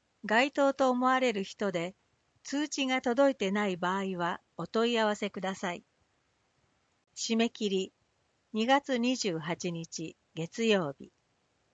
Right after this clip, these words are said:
詳細及び最新情報は、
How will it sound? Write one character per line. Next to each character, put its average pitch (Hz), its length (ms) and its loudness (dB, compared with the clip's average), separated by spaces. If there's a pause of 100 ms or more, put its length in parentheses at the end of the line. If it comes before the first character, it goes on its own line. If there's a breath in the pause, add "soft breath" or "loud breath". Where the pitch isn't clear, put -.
(960)
詳 233 260 2
細 208 400 2 (140)
及 226 280 4
び 185 280 -4
最 254 280 2
新 262 260 -2
情 233 220 4
報 170 260 -2
は、 165 220 -2